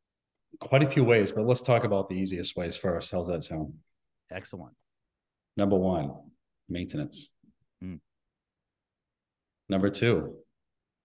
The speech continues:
Speaker 1: sometimes we need to upgrade our systems to a new high efficiency system, take advantage of financing, get low monthly payments on these new systems.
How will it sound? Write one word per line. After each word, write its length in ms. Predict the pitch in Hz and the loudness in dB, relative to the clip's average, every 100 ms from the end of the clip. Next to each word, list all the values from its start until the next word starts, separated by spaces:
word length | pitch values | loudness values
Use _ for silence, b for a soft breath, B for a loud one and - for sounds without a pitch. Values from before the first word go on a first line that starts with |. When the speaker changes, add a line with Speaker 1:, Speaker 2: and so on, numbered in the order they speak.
| _ - | _ -10
Speaker 1:
sometimes 440 | - 101 120 110 | -6 0 0 0
we 100 | 110 | 2
need 120 | 107 | 4
to 100 | 104 | 4
upgrade 320 | 95 - 104 95 | 2 0 0 0
our 120 | 90 | -2
systems 680 | 104 101 95 80 - - _ _ _ _ _ _ _ _ _ _ _ _ - | -6 -6 -6 -8 -10 -18 _ _ _ _ _ _ _ _ _ _ _ _ -6
to 140 | 95 | -2
a 20 | |
new 160 | 90 90 | -2 0
high 160 | 98 | 0
efficiency 540 | 95 95 98 95 - 92 | 0 0 -4 -4 -6 -6
system, 560 | - 92 90 80 76 - _ - | -4 -4 -4 -6 -6 -12 _ -8
take 180 | 90 95 | -6 -2
advantage 320 | 95 95 95 | 0 2 0
of 120 | 85 | -2
financing, 680 | 92 92 95 80 - 78 76 | -2 0 0 -2 -4 -4 -4
get 200 | 87 85 | -6 -4
low 200 | 92 90 | -4 -2
monthly 340 | 90 92 90 | -4 -4 -6
payments 420 | - 92 90 - | -6 -6 -4 -4
on 140 | 85 82 | -6 -6
these 160 | 80 | -6
new 120 | 82 | -8
systems. 600 | 80 87 - 78 73 - | -6 -8 -8 -10 -12 -16